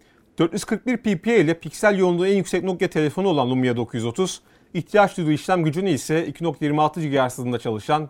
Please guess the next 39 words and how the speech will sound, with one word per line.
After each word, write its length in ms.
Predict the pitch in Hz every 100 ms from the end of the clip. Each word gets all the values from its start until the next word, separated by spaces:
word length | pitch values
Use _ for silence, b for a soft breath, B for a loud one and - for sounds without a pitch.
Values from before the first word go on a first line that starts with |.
| 156
dört 160 | 165
çekirdekli 400 | - 143 131 127
Snapdragon 540 | 120 135 135 131 117 110
sekiz 340 | 131 - 180
yüz 60 | 175
işlemcisi 600 | 156 185 160 - 180 180 b b b
ve 60 | -
Adreno 280 | 139 139 143
üç 140 | 110
yüz 80 | 127
otuz 220 | 120 160
grafik 320 | 135 - 127
biriminden 360 | 113 104 104 104
sağlıyor. 500 | - 110 101 101 98 _ _ b b b b b
İki 180 | - 262
gigabayt 440 | 226 233 233 233 226
ram 180 | 233
ve 40 | 220
otuz 200 | 190 185
iki 120 | 233
gigabayt 440 | 196 208 190 196 190
dahil 300 | 180 202 185
depolama 340 | 185 190 202
kapasitesine 580 | - - 175 170 - 151
sahip 300 | - 147 143
olan 160 | 135
telefonda 680 | 120 139 127 131 123 151 180 - b b -
micro 300 | 180 190 180
S 100 | -
D 80 | -
kart 200 | 180 175
slotunun 380 | 175 160 160
olmaması 460 | 160 170 156 143 151
önemli 360 | 135 135 160 160
bir 60 |
eksiklik 440 | 139 - - 180 156
olarak 300 | 120 107 127
dikkat 300 | - 143 -
çekerken 600 | 127 175 143 151 165